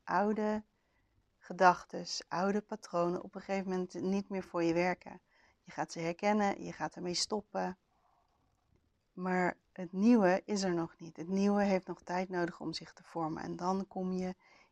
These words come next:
in het tussengebied terecht. De een voelt, voor de een voelt het als een wachtkamer. Eh, voor de andere voelt het als een soort no man's land.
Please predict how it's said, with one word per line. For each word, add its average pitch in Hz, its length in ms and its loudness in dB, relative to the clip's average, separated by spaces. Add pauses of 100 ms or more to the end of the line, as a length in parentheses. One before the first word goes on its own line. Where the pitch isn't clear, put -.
in 175 200 -4
het 160 180 -2
tussengebied 170 640 -10
terecht. 147 420 -10
De - 120 -14
een 165 160 -2
voelt, 170 320 -6
voor - 180 -6
de - 140 -6
een 143 160 -8
voelt 175 180 -18
het - 120 -14
als 170 120 -4
een 196 160 -4
wachtkamer. 196 880 0 (560)
Eh, 170 260 -4
voor 180 200 -4
de 170 140 -2
andere 180 340 -2
voelt 165 240 -10
het 185 120 -16
als 170 140 -4
een 175 60 -8
soort 190 200 -8
no 220 260 4
man's 208 320 4
land. 180 460 2